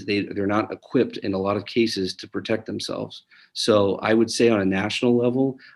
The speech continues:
I encourage anybody to check out the, um, the foundation's website, which is code officer safety dot org, um, and then also speak to their local state association for more information,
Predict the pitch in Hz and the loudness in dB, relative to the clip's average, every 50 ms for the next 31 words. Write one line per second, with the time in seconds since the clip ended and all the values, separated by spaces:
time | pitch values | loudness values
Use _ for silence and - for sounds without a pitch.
0 | - - 107 107 104 101 - - 123 113 113 107 107 113 107 117 113 113 104 98 | -2 0 2 2 2 2 0 2 2 2 4 4 4 4 6 6 4 4 4 2
1 | - - 113 - - 107 104 107 104 - - 98 95 95 98 - - - - 101 | 2 -2 -2 0 2 2 2 2 0 0 -2 -2 0 0 -2 -4 -6 -8 -6 -4
2 | 95 92 98 101 110 - - _ _ _ _ _ - - - 113 104 98 101 107 | -2 -2 0 0 -2 -4 -6 _ _ _ _ _ -10 -4 0 0 2 4 2 2
3 | 104 - 107 92 98 95 98 98 101 - - 120 117 127 - 107 104 95 - - | 2 0 0 -2 0 0 0 0 0 0 0 2 2 2 2 2 -2 -2 -2 -4
4 | 92 - - 110 104 101 101 98 - 101 92 - 104 98 98 101 98 95 95 - | -8 -6 0 0 2 2 2 0 -2 -6 -4 -2 -4 -2 -2 -2 -2 -2 -2 -2
5 | 101 98 104 107 107 107 - _ _ - - _ _ - 101 98 98 95 92 92 | -2 0 0 0 -2 -4 -10 _ _ -20 -20 _ _ -6 -2 0 0 2 2 0
6 | 95 - - - _ _ _ _ - 104 104 101 104 104 101 95 107 104 - 113 | 0 -2 -4 -10 _ _ _ _ -6 -2 0 0 2 2 2 2 0 0 0 0
7 | 104 - - - 117 110 101 - 110 101 98 98 95 95 101 101 104 95 - 101 | -2 -2 0 -2 -2 -2 -2 -2 -2 0 2 2 0 2 0 0 -2 0 0 0
8 | 98 98 92 - - - - - 101 104 98 92 - - 98 95 - 101 95 101 | 0 0 -2 -4 -6 -8 -2 0 0 0 0 -2 -2 -2 -4 -4 -2 -2 0 0
9 | 104 - - 101 95 95 92 - 101 98 98 98 98 98 92 - - 95 95 101 | 0 0 0 0 0 0 -2 -2 -4 -4 -2 -2 -2 -4 -4 -4 -4 -4 -2 -2
10 | 98 - - 98 92 92 | -4 -4 -2 -4 -4 -4